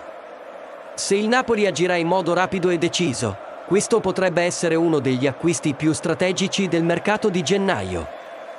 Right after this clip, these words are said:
In conclusione, tifosi, siamo di fronte ad un'opportunità che, se ben sfruttata,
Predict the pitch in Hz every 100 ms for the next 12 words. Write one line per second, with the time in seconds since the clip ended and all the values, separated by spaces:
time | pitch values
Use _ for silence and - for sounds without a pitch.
0 | - - - - - - 233 208 254 226
1 | 240 185 220 151 120 101 - - - 156
2 | 127 185 135 127 110 - - - 160 170
3 | 165 165 190 185 180 156 165 175 - 170
4 | 165 175 165 196 175 175 127 - - -
5 | - 170 135 208 190 202 196 - 185 113
6 | 113 90